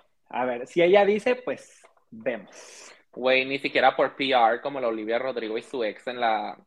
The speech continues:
Speaker 2: en la premiere de High School Musical, o sea, ni por eso.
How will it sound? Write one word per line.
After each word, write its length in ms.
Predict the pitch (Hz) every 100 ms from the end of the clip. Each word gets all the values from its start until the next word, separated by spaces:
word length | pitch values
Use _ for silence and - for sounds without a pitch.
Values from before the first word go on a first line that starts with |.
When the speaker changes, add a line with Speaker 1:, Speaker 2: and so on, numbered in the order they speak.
| -
Speaker 2:
en 80 | 127
la 100 | 123
premiere 280 | 120 110 107
de 60 |
High 140 | 127 117
School 200 | 147 156
Musical, 640 | 151 139 - 196 208 170
o 100 | 135
sea, 340 | 131 120 110
ni 180 | 127 135
por 200 | 123 117
eso. 840 | 104 101 - 190 220 196 131 -